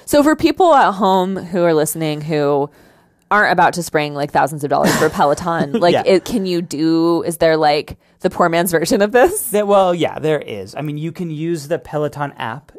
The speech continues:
Speaker 2: and use it on any stationary bike. So,
Speaker 1: So you could go to, like, your local gym and do that?
Speaker 2: Yeah.
Speaker 1: Okay.
Speaker 2: I think Peloton's become, like, in the mainstream enough where everyone knows what it is, but just in case,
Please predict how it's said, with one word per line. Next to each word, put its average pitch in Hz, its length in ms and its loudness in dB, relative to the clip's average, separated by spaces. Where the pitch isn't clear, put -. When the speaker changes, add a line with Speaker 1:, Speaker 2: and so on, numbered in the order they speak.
Speaker 2:
and 123 220 -12
use 127 300 -10
it 131 200 -6
on 120 180 -12
any 117 200 -12
stationary 110 420 -16
bike. 104 200 -16
So, 196 400 0
Speaker 1:
So 202 40 -4
you 220 80 0
could 180 180 2
go 190 140 6
to, 165 60 0
like, 160 180 2
your 151 160 2
local 147 300 0
gym 135 420 -2
and 131 160 -10
do 127 140 -6
that? 131 380 -2
Speaker 2:
Yeah. 110 280 -2
Speaker 1:
Okay. 151 280 -10
Speaker 2:
I 180 80 -2
think 226 240 -8
Peloton's 165 420 -4
become, 127 440 -10
like, 113 200 -10
in 139 200 -10
the 123 240 -12
mainstream 127 600 -12
enough 113 200 -10
where - 100 -16
everyone 123 160 -14
knows 120 160 -14
what 110 80 -14
it 104 180 -20
is, 95 240 -14
but 107 180 -14
just 104 320 -14
in 139 120 -12
case, - 500 -18